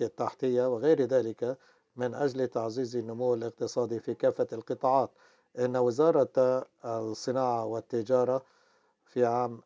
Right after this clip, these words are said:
ألفين وثمانية عشر اعتمدت سياسة صناعية جديدة بهدف تعزيز التنمية الاقتصادية في البلاد من خلال تشجيع الصناعة. وإن وضع هذه السياسات إن دل على شيء فإنما يدل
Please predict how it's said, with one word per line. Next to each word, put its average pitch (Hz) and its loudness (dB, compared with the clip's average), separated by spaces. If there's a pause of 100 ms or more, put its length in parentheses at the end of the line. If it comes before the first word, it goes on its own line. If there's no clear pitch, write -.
ألفين 120 -2 (160)
وثمانية 117 -4
عشر 117 -2
اعتمدت 131 -2
سياسة 120 -2
صناعية 117 -4
جديدة 123 -2 (380)
بهدف 135 0
تعزيز 127 0
التنمية 123 -4
الاقتصادية 120 -4 (240)
في 160 4
البلاد 123 2
من 127 -2
خلال 120 0
تشجيع 117 -2
الصناعة. 113 -6 (720)
وإن 131 2
وضع 143 4
هذه 120 0
السياسات 117 -2
إن 117 -6
دل 135 4
على 113 -2
شيء 135 -2
فإنما 120 -8
يدل 117 -2